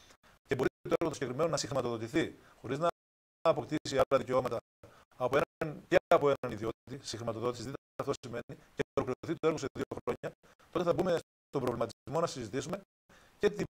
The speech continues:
περίπτωση των σδιτ στην κατασκευή και των αρδευτικών δικτύων, αλλά και της κατασκευής και της λειτουργίας του υδροελεκτρικού. Είναι μια προσωπική σκέψη, την οποία μέχρι το δύο χιλιάδες δεκατέσσερα δεν περνούσε από το μυαλό μου, αλλά βλέποντας ότι για μένα είναι ένα τόσο μεγάλο έργο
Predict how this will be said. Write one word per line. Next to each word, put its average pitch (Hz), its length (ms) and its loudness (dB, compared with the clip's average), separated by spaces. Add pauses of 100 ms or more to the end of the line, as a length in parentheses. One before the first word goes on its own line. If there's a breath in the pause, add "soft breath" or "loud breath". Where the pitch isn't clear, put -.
(160)
περίπτωση 139 340 0 (160)
των 131 140 0
σδιτ 123 260 -4
στην - 160 -10
κατασκευή - 760 -4 (340 soft breath)
και 180 100 2
των 196 120 2
αρδευτικών 170 400 2
δικτύων, 185 340 0
αλλά 131 140 -4
και - 200 -6 (280)
της - 200 -8 (720)
κατασκευής 120 500 -4
και 127 60 -4
της 117 100 -10
λειτουργίας 117 440 -6 (600 soft breath)
του 147 80 0
υδροελεκτρικού. 131 520 0
Είναι 135 120 2
μια 170 140 6 (140)
προσωπική 139 360 -2
σκέψη, - 500 0
την 143 80 -6
οποία 165 280 6 (280)
μέχρι 165 180 -4
το 147 80 -2
δύο 151 100 0
χιλιάδες 156 240 4
δεκατέσσερα - 880 -2 (180)
δεν 190 100 2
περνούσε 147 180 2
από 120 100 -4
το - 60 -6
μυαλό - 380 -8
μου, 117 100 -8
αλλά 120 160 -6
βλέποντας 170 280 -2
ότι - 280 -6
για 147 120 0
μένα 170 140 -2
είναι - 180 -8
ένα 156 80 -2
τόσο 165 140 -4
μεγάλο 156 220 6
έργο 117 420 0